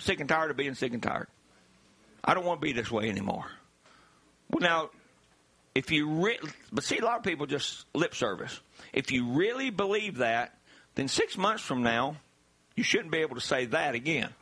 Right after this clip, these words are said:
Everybody with me? Put the stake down somewhere. All right?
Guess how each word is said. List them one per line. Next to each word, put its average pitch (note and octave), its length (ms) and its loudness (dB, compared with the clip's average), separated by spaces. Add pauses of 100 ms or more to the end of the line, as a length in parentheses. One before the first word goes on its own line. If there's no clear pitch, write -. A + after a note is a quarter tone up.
(2500)
Everybody F3 260 0
with F#3 180 0
me? F#3+ 180 -10 (2000)
Put A3 160 2
the - 80 -2
stake A#3 320 0
down G3 220 2
somewhere. A3+ 640 2 (1160)
All C3+ 60 4
right? F#3+ 240 4